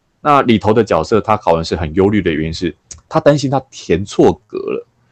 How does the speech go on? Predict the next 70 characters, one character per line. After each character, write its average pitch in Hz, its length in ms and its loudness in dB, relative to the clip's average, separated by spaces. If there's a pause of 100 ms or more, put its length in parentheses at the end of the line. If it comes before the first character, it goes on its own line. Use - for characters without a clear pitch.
比 90 100 -10
如 90 80 -4
说 98 320 0
二 135 80 2
十 113 140 -2
六 117 180 4
题 87 160 -6
的 80 120 -4
答 87 140 0
案 95 80 0
写 78 120 -12
到 92 160 -4
二 110 100 4
十 90 80 0
七 - 240 -6
格 78 220 -6
的 76 180 -4 (140)
答 80 140 2
案 95 160 4
栏 73 120 -6
的 71 140 -12
话， 76 180 -2 (220)
啊， 156 100 0
那 165 80 -2
可 101 80 -2
能 95 120 0
下 107 140 0
面 110 140 -2
一 156 60 4
排 - 100 -8
全 - 200 -8
错， - 240 -14
欸。 - 60 -20 (440)
那 175 100 4
可 151 100 4
能 120 120 0
就 160 100 2
是 165 120 4
你 113 100 0
从 110 340 0
高 120 240 4
分 127 280 2
变 117 160 2
成 101 60 0
死 82 280 -10
当 95 180 -2
那 90 120 -4
种 78 240 -8
危 82 200 0
机 98 200 -2
的 87 100 0
时 76 160 -10
候， 73 260 -8 (180)
诶， 170 160 4 (100)
居 - 140 0
然 156 140 4
它 180 140 0
也 110 180 2
可 - 160 -4
以 190 40 0
变 90 180 -6
成 - 160 -14
一 90 60 -12
个 87 140 -2 (260)
推 160 260 2
理 76 260 -6
题 78 200 -16
材。 82 160 -10
而 82 120 -4
且 98 160 -4